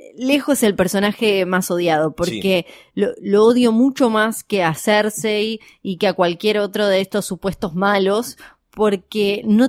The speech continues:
Speaker 1: no tiene plan, no tiene ni, ni siquiera como un... Eh, es como, es súper tonto y adolescente lo que hace constantemente, no, no tiene, no lo guía nada más que la torpeza.
Speaker 2: Mm.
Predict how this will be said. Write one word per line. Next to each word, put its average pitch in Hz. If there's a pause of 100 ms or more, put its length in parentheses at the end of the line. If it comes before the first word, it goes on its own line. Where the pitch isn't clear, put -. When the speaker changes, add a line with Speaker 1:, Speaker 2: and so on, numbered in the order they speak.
Speaker 1:
no 233
tiene 262
plan, 214 (220)
no 226
tiene 196
ni, 196
ni 202
siquiera 214
como 170
un... 214
Eh, 185 (720)
es 269
como, 220
es -
súper 262
tonto 254
y 240
adolescente 202
lo 190
que -
hace 202
constantemente, 196
no, 190
no 214
tiene, 214
no 196
lo 214
guía 214
nada 196
más 202
que 233
la 202
torpeza. 196
Speaker 2:
Mm. 92